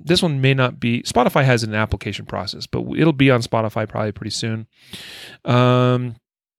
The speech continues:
what else? Uh, of course, you can listen in the Concealed Carry Gun Tools app to the Concealed Carry podcast.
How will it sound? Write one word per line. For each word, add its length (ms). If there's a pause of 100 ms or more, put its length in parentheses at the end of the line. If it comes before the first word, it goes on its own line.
(240)
what 200
else? 380
Uh, 360
of 120
course, 200
you 60
can 60
listen 240
in 140
the 200
Concealed 560
Carry 460
Gun 260
Tools 300
app 220
to 100
the 80
Concealed 400
Carry 240
podcast. 640